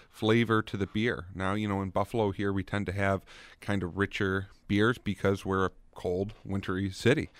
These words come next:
And so the flagship beers from our breweries are gonna be richer or higher alcohol beers. If you travel down to Florida and you're looking for some summer inspiration, you're gonna tend to see a lot more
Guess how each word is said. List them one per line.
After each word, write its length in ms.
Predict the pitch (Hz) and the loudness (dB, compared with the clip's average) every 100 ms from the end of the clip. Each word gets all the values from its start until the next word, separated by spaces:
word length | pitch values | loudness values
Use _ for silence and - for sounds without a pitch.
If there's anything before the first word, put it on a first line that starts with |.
| - 107 | -10 -6
And 120 | 101 | -2
so 120 | 107 | 0
the 100 | 95 | -2
flagship 720 | - 117 113 120 - 113 67 | -4 2 4 4 2 -2 0
beers 260 | 120 123 - | 0 0 0
from 160 | 101 | -2
our 100 | 95 | -2
breweries 600 | 92 127 147 104 98 101 | 0 0 2 2 2 0
are 160 | - 95 | 0 0
gonna 200 | 101 95 | 2 0
be 300 | 95 98 98 | 0 0 0
richer 560 | - 98 - 98 95 | 0 -2 0 0 0
or 40 | 76 | -2
higher 340 | 95 98 90 | -2 -2 0
alcohol 420 | 90 90 82 82 82 | -2 -2 -6 -6 -4
beers. 380 | 107 107 - - - - | -4 -4 -6 -14 -20 -16
If 60 | - | -4
you 60 | |
travel 260 | 95 101 92 | 2 4 4
down 200 | 95 92 | 0 -2
to 60 | 87 | -4
Florida 360 | 120 120 127 | 2 2 4
and 80 | 101 | 0
you're 100 | 98 | -2
looking 220 | 101 101 | -6 -8
for 120 | - | -12
some 220 | 82 85 82 | -12 -12 -12
summer 300 | - 98 123 | -8 -4 -2
inspiration, 640 | 98 - 90 87 87 117 120 - - - | -4 -4 -2 -2 -2 -4 -6 -14 -14 -6
you're 120 | 123 | -2
gonna 200 | 151 147 | -2 -2
tend 260 | - 101 | -2 -2
to 60 | 113 | -2
see 220 | - 92 | -4 -2
a 80 | 101 | 0
lot 280 | 87 92 - | 2 2 2
more 380 | 92 92 120 | 0 2 0